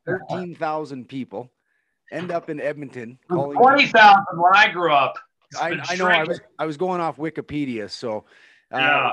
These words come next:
Speaker 2: h-, how did you end up in Edmonton calling, calling games for, in my opinion, the greatest team on earth?
Speaker 1: Well, I don't know how many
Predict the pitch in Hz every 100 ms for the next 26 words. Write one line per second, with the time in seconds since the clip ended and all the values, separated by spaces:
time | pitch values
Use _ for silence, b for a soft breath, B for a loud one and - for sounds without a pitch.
0 | - 180 185 214 233 202 208 196 190 180
1 | 160 160 160 151 147 147 151 156 143 139
2 | - 143 147 127 135 127 - 135 127 120
3 | 120 123 117 127 120 113 107 117 113 110
4 | - 120 110 107 101 95 _ _ _ _
5 | _ _ _ 131 143 151 185 190 190 175
6 | 151 170